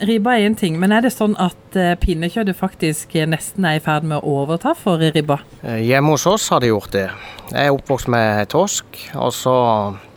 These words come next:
Speaker 2: var det en god tradisjon veldig lenge, og så gifte jeg meg, og så ble den noe helt annet. Så det, vi bruker pinnekjøtt hjemme.
Speaker 1: Men, eh, når man ser,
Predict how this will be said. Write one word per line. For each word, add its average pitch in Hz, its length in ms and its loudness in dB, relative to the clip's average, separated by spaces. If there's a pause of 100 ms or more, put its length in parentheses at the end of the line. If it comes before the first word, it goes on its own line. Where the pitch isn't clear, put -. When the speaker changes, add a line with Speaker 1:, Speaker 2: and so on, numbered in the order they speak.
(920)
Speaker 2:
var 123 100 2
det 131 80 4
en 143 80 2
god 151 160 2
tradisjon 143 420 2
veldig 135 280 4
lenge, 147 380 2
og 175 80 0
så 123 120 -4
gifte 123 220 0
jeg 170 100 2
meg, 233 120 0
og 202 140 0
så 160 260 -2
ble 147 140 0
den 120 540 0 (260)
noe 165 140 2
helt 113 240 0
annet. - 480 -6 (1120)
Så 139 160 2
det, 131 340 6
vi 185 120 6
bruker 175 240 4
pinnekjøtt 120 420 2
hjemme. 98 300 -2 (640)
Speaker 1:
Men, 285 180 2
eh, 226 300 4
når 208 160 4
man 226 160 4
ser, 202 300 2